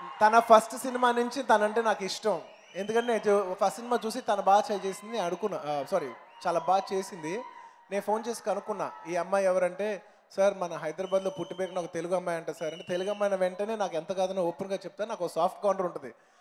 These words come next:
And, <laughs> uh, and she's a very nice performer. And, uh, తనలో నాకు నచ్చే విషయం ఏంటంటే, నాకు basically అమ్మాయిలో dignity అంటే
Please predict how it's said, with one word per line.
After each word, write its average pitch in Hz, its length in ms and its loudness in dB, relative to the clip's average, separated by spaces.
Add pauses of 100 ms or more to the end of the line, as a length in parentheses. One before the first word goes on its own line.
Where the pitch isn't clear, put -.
(220)
And, 202 160 0
<laughs> 180 60 4
uh, 175 1500 0 (320)
and 208 80 -4
she's 214 140 -8
a 185 120 0
very 220 300 0
nice 202 240 -2 (120)
performer. 180 440 2 (280)
And, 180 140 -8
uh, 143 160 0 (440)
తనలో 208 280 2
నాకు 220 180 0
నచ్చే 180 340 -6
విషయం 190 320 -6
ఏంటంటే, 175 640 -4 (400)
నాకు 170 120 -4
basically 214 440 0
అమ్మాయిలో 208 400 4
dignity 202 440 -2
అంటే 196 180 0